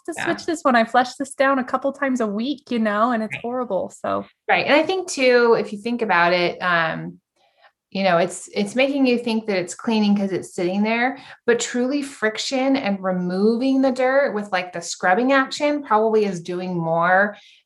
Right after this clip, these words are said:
Speaker 2: than the product sitting there. So, um, but is, I just love how this is highlighting how much we're marketed to,
Speaker 1: Yeah.
Speaker 2: to buy certain things when <laughs> it doesn't even really necessarily make a difference, right?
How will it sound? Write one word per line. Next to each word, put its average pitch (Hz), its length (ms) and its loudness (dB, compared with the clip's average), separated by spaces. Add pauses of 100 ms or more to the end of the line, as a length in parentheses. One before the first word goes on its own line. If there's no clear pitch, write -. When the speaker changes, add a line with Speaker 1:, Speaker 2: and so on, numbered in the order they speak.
Speaker 2:
than 185 280 2
the 175 60 -2
product 170 460 -2
sitting 185 400 -4
there. 254 480 0 (440)
So, 185 640 4 (340)
um, 165 520 0
but 233 120 4
is, 294 200 -4 (100)
I 226 140 2
just - 200 -6
love 226 200 4
how 226 120 0
this 202 180 -4
is 196 160 -8
highlighting 180 420 -2
how 170 100 -4
much 180 240 -6
we're 170 120 -2
marketed 175 540 -4
to, 202 400 -2 (360)
Speaker 1:
Yeah. 208 120 2
Speaker 2:
to 175 300 2
buy 165 220 2
certain 208 380 0
things 220 500 0
when 196 580 2
<laughs> - 520 -10
it 277 80 -2
doesn't 277 300 6
even 226 260 4
really 180 240 0
necessarily 170 460 -4
make 165 220 -6
a 170 40 -6
difference, - 540 -6
right? 190 360 -4